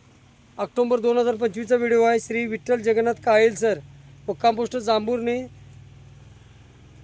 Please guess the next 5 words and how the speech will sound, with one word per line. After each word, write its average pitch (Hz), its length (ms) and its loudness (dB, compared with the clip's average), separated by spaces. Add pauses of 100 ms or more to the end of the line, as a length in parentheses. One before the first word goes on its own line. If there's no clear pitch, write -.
(600)
मसवड, 233 360 2 (1700)
तालुका 214 280 -2
मान, 240 300 -2 (260)
जिल्हा 220 340 -2 (1000)
सातारा. 226 400 -2